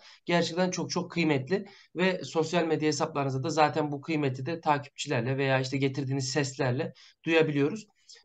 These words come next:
Ben şunu merak ettim. Böyle arada böyle magazinsel bir soru olsun. Sizin amacınız sadece Instagram'da böyle takipçi yapmak veya sosyal medyada takipçi yapmak değil anladığım kadarıyla. Çünkü hesaplar kapalı.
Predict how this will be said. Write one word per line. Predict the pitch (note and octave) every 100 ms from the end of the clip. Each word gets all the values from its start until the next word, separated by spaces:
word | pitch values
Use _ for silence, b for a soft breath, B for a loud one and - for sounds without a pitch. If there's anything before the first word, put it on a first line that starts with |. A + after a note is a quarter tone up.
| -
Ben | G#3
şunu | G#3 G3
merak | F#3+ E3+ C#3+
ettim. | C3+ B2+ C3 B2+
Böyle | E3 D#3
arada | D#3+ D#3+ D#3 D3
böyle | D#3
magazinsel | D3+ C#3+ D3 C#3+ C#3+ D#3 C#3+
bir |
soru | C3 D3 D3
olsun. | C3 C3 A#2+ B B
Sizin | - F#3 G3
amacınız | F#3 F#3+ G3 F#3+
sadece | F#3+ F#3 F3+
Instagram'da | F3+ F3 F3 F3+ F3 E3+
böyle | F3
takipçi | E3+ D#3+ D#3+ - -
yapmak | F3 E3+ E3 D#3+
veya | E3 D#3+
sosyal | D#3+ - E3
medyada | E3 D#3 D#3+ D#3
takipçi | D#3+ D#3 - -
yapmak | E3 F#3+ G3
değil | F#3 E3+
anladığım | C#3+ C3 C3
kadarıyla. | C3 B2+ A#2+
Çünkü | B2 F3+
hesaplar | E3+ F#3 F3+ F3+ F3
kapalı. | F3 F3 F3+ A3+